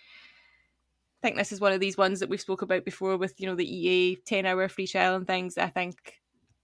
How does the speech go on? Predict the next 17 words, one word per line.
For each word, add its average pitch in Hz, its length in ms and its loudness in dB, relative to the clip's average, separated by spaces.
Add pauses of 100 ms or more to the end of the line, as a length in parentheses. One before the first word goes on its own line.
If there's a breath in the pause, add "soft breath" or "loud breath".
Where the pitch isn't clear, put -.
a 196 60 2
lot 180 160 4
of 185 120 -2
people 185 220 -6
will 180 140 2
probably 185 420 -2
be 180 100 -4
satisfied 202 600 2
after 196 300 2
five 202 280 4
hours, 208 360 2
got 190 200 4
a - 40 0
little 185 160 2
fill 190 320 4
of 185 100 2
it, 185 180 4